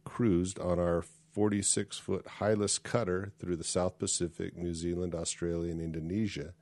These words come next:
Now we are planning to sail into the Med, and we'll get a quote from Don at Blue Water Insurance. Thanks for all your hard work, Phil."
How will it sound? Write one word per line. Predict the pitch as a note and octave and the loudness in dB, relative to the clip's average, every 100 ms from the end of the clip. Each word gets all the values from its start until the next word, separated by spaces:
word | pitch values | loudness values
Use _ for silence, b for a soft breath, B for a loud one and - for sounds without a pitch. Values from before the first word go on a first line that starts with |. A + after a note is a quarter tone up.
| b b b b b b b - | b b b b b b b -2
Now | F#2+ G2+ | 2 4
we | A2+ G2+ | 6 4
are | F2 | 2
planning | - F#2 F2 F2 F2 | 2 0 2 2 0
to | |
sail | E2+ - F2 E2+ - | 0 2 2 0 0
into | A#2 A2+ | -2 0
the | G2 | 0
Med, | F#2 F2+ E2+ E2+ - b b b _ | 0 0 0 -4 -10 b b b _
and | F2+ | -2
we'll | F2 | 0
get | F2 F#2+ | 2 2
a | F2+ | 2
quote | - F#2 E2+ | 2 0 0
from | - E2+ | -4 -2
Don | D#2+ F2 E2+ | 2 2 2
at | D2 | -2
Blue | E2+ F2 | -2 0
Water | E2+ D#2+ | 0 0
Insurance. | D#2+ D#2 - F2 B1 - - b b b b | -2 -2 -2 -2 -2 -8 -10 b b b b
Thanks | F#2+ F2+ | -2 -2
for | - F2 | -2 2
all | F2+ F#2 | 4 4
your | F2+ F#2 | 2 0
hard | F2 F2 E2 | 2 0 2
work, | F#2 G2+ - | 0 0 -2
Phil." | - - F#2+ E2+ - | -16 -4 0 0 -2